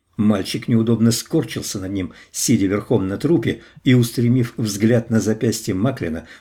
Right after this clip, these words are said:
в месте, где оно уходило в каменную стену. «Ну», — сказал Маклин, — «пора. Давай, Роланд, давай проделаем это прежде, чем один из нас станет куриным говном.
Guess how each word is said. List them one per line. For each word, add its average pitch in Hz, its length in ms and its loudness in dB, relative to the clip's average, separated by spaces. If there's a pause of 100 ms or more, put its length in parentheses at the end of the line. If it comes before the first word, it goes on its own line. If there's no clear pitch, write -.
в 113 80 0
месте, 127 360 4
где 107 200 0
оно 110 200 0
уходило 101 400 0
в - 100 -12
каменную 92 420 -4
стену. 85 440 -8 (600)
«Ну», — 135 520 4
сказал 92 520 -2
Маклин, — 90 420 -6 (320)
«пора. 85 460 -8 (160)
Давай, 113 720 2 (100)
Роланд, 92 640 -4 (280)
давай 120 440 2
проделаем 107 800 -2
это 104 200 -6
прежде, 110 680 0 (220)
чем 147 320 2
один 147 220 2
из 123 140 0
нас 143 200 -2
станет 139 360 0 (220)
куриным 143 640 4
говном. 117 760 0